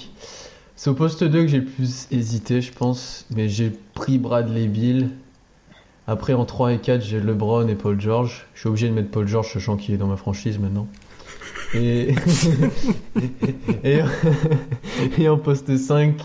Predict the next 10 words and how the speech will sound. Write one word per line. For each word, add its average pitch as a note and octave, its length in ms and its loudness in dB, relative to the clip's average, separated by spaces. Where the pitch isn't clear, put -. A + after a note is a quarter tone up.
Jojo. A#2+ 500 0
Jojo A#2 300 0
Embiid. G2+ 360 0
Ce - 80 -20
qui C3 100 2
fait F3 100 2
un E3+ 80 4
cinq E3 200 2
plutôt E3 240 0
correct. - 420 -4